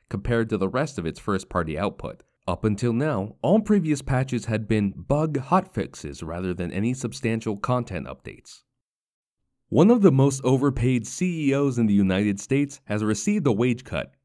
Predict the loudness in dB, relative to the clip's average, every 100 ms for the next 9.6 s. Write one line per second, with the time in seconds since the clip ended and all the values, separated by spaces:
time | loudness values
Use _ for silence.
0 | _ _ _ 2 4 6 4 2 2 0
1 | 0 0 2 0 -2 -2 0 0 0 -4
2 | -6 -6 -4 -2 -2 -2 -2 -2 -4 -12
3 | _ _ 0 2 2 -2 -2 -2 -4 -16
4 | _ -12 -2 0 2 2 2 -2 -4 -6
5 | -4 -6 -4 -6 -4 -4 -4 -8 -10 _
6 | _ -8 -2 0 0 -4 -2 -2 0 -4
7 | -2 -6 -4 -6 -4 -4 -2 -4 -4 -2
8 | -2 -2 -6 -10 -6 -6 -6 -8 -8 -6
9 | -10 -10 -8 -8 -6 -8